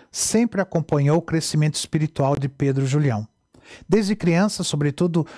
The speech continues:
no dia da sua primeira comunhão, amadu-, amadureceu o seu propósito de ser sacerdote. No entanto, sua aspiração ao sacerdócio, fortemente contestada pelo pai, encontrou a sua realização aos vinte anos,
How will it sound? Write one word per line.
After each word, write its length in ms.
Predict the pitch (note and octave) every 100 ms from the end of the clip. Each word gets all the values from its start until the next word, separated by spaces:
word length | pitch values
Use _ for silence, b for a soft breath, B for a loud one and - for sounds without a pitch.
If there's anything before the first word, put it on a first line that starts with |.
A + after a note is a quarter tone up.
| B -
no 100 | C#3+
dia 200 | C3+ E3+
da 100 | E3
sua 180 | - D#3
primeira 380 | C#3+ D3 C#3+
comunhão, 640 | C3 C3+ C3 C3+ E3 A3+ - b b b
amadu-, 360 | G#3+ A3 F#3+ F#3
amadureceu 720 | D#3+ F3 E3 D#3+ C#3+ - F#3+
o 40 |
seu 220 | - F#3+
propósito 800 | F3+ G#3+ G3+ - D3 D3+ C3+ -
de 100 | D3
ser 260 | C#3+ - C#3
sacerdote. 880 | - C#3+ - C#3 B2 F#2 - - _ _ _ B B B
No 80 | A3+
entanto, 560 | A3 - F#3+ A3+ - - b b b -
sua 240 | - E3
aspiração 560 | - - D3+ D3 E3 D3+
ao 140 | C#3+
sacerdócio, 840 | - D3 - C#3 C3+ D#3 E3+ -
fortemente 580 | - D#3 D3 C#3+ D#3 -
contestada 840 | - D#3 D3+ C#3+ - - D#3 D3 C3+
pelo 240 | C3 C3+
pai, 400 | - D3+ F3+ A3+ b b b b b -
encontrou 560 | A#3 A#3 A3 - F#3
a 60 | F#3
sua 220 | - D#3+
realização 720 | D#3+ G3+ F#3+ E3+ D#3+ E3+ E3+
aos 180 | D#3+ D3
vinte 320 | G3+ A3 C#3+
anos, 420 | A#2+ G#2 F#2+ -